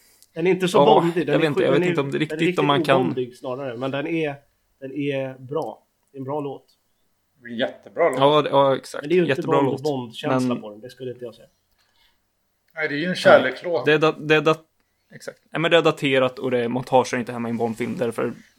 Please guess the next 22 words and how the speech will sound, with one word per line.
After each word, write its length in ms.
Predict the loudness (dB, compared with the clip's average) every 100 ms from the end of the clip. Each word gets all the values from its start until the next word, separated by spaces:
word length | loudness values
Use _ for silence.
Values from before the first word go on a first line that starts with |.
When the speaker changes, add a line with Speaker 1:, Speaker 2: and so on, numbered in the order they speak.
| -4
Speaker 3:
Nej, 240 | 2 4
jag, 100 | 8
Speaker 2:
avfyrar. 200 | 6 6
Speaker 3:
nej, 340 | 2 0 2 4
jag 100 | 4
Speaker 2:
Så. 60 |
Speaker 3:
kan 160 | 2 0
inte 180 | 0 -2
säga 180 | 0 0
att 240 | 0 -8
jag 300 | -6 -2 0
har 160 | 0 -2
något 240 | -4 -8
principiellt 800 | -16 -2 0 2 0 -4 -18 -20 _ _ -20 _ 2
skäl 340 | 6 6 4
varför 320 | 0 0 -4
det 80 | -10
inte 140 | -10
ska 100 | -12
kunna 200 | -12 -6
vara 280 | -2 0
en 60 | -2